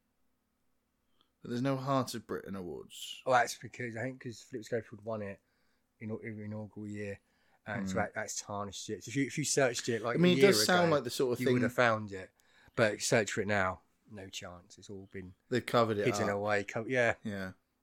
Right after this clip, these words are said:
Speaker 2: Big, um, big bad, or kind of a big boss, a big man. A
Speaker 1: We should try and
Speaker 2: B B C.
Speaker 1: get ourselves up for a Pride of Britain award.
Speaker 2: Hmm.
Speaker 1: 'Cause I'd like to meet Ashley Banjo, who's
Speaker 2: Yeah.
Speaker 1: been hosting that since twenty, twenty nineteen.
Speaker 2: Possibly Ant and Dec.
Speaker 1: Well, it's, apparently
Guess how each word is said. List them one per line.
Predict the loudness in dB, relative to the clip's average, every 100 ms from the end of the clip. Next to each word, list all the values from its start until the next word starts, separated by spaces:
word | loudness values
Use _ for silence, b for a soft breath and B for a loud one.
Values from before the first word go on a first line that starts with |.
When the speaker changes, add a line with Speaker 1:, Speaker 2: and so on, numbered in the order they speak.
| -8
Speaker 2:
Big, | -4 -2 -2 -2
um, | -2 -4 -6
big | -8 -6
bad, | -8 -8 -12
or | -20 -18
kind | -14 -14
of | -14
a | -14
big | -10 -10 -8
boss, | -8 -8 -8
a |
big | -8 -8
man. | -10 -12 -14 -16 _ _ _ _ _ _
A | -8 -2
Speaker 1:
We | 0
should | 0
try | 0 2
and | 4
Speaker 2:
B |
B |
C. | 4
Speaker 1:
get |
ourselves | 2 2 2
up | 2 0
for | -6
a |
Pride | -2 -2 -2
of | -4
Britain | -8 -8
award. | -10 -8 -8 -10 _ _ _ _ _ -6
Speaker 2:
Hmm. | -2 -2 -4 b b b b
Speaker 1:
'Cause | 2
I'd | 4 8
like | 6 4
to | 2
meet | 0 0
Ashley | -4 -6 -6 -4
Banjo, | -4 -4 -4 -6 -6 -8 -12 _ _ -10
who's | -4
Speaker 2:
Yeah. | 2 4
Speaker 1:
been | 4
hosting | 2 -4 -6
that | -8
since | -10 -10
twenty, | -8 -8 -8 -12 -16 -20 -10
twenty | -6 -6
nineteen. | -6 -6 -2
Speaker 2:
Possibly | -2 -2
Ant | -2 -2
and | -4
Dec. | -2 0 -2 -4 -20 _ b b b b b
Speaker 1:
Well, | 2
it's, | 4 2
apparently | -2 0 2 2